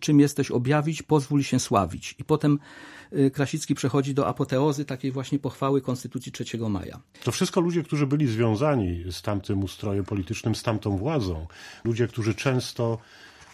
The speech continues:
Speaker 2: pracowali przy, y, Sejmie Wielkim, Sejmie, y, Czteroletnim.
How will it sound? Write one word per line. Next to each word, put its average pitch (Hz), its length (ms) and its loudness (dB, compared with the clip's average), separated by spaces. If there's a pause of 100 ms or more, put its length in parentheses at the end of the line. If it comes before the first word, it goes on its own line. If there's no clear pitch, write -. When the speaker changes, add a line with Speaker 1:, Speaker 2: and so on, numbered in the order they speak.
(240)
Speaker 2:
pracowali 117 640 0
przy, 98 520 -2 (480)
y, 90 40 -8
Sejmie 101 500 0
Wielkim, 98 480 0
Sejmie, 98 520 -2 (160)
y, 95 60 -6
Czteroletnim. 101 800 -6